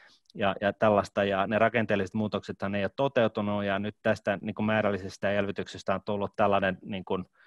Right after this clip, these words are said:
teko-, tekohengitys ja, ja letkuvaihtoehto tälle nä-, länsimaalaisille talouksille, ja, ja tota, ja nyt sitten tu-, sinänsä perustellut koronapaketit, niin, niin, niin tota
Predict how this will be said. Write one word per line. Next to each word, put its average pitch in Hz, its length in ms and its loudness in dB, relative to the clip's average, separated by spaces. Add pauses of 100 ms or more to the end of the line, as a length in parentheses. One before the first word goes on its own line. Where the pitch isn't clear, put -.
(460)
teko-, 117 400 6 (320)
tekohengitys 113 960 4
ja, 104 240 6
ja 104 200 2
letkuvaihtoehto 107 1040 2
tälle 98 320 -2 (160)
nä-, 107 240 -4
länsimaalaisille 101 1040 -2
talouksille, 98 640 -2
ja, 95 220 -4
ja 98 100 -8
tota, 92 360 -4 (580)
ja 107 60 -6
nyt 110 160 0
sitten 110 300 0
tu-, - 260 -8 (180)
sinänsä 127 420 2 (140)
perustellut 117 500 2
koronapaketit, 107 880 2
niin, 98 280 -4
niin, 98 260 -6
niin 98 140 -6
tota 95 440 -4